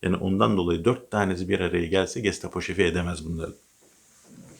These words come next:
Ee, hükümetin lideri Trudeau, Kanada işte başbakanı ile görüşmesinde Kanada'nın bazı askeri ürünlerinin Türkiye'ye ihracatını askıya almasının müttefiklik ruhuna aykırı olduğunu belirtti. <laughs> Ruhuna tüküreyim senin.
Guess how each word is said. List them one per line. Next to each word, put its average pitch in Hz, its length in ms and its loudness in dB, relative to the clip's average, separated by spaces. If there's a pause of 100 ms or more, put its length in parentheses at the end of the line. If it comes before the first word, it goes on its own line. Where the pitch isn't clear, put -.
(1000)
Ee, 104 580 8
hükümetin 135 560 6
lideri 143 420 6
Trudeau, 120 460 8
Kanada 104 580 6
işte - 240 0
başbakanı 98 500 4
ile 92 120 6
görüşmesinde 95 640 4
Kanada'nın 101 440 4
bazı 101 280 6
askeri 104 500 0
ürünlerinin 92 560 2
Türkiye'ye 98 440 0
ihracatını 92 720 0
askıya 110 360 2
almasının 95 460 2
müttefiklik 101 640 -4
ruhuna 101 260 2
aykırı 101 340 2
olduğunu 87 460 4
belirtti. 80 440 -4 (280)
<laughs> - 280 -16
Ruhuna 87 560 0
tüküreyim 78 440 -4
senin. 82 300 -4